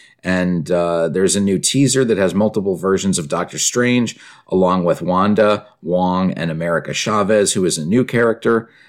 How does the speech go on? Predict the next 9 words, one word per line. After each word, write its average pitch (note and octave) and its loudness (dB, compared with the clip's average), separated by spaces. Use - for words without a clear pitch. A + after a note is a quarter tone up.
Um, E2+ -2
and E2 -4
Doctor G#2 -2
Strange A2 0
in G2 0
the F#2+ 0
Multiverse F#2 0
of D2 -6
Madness A#2+ 0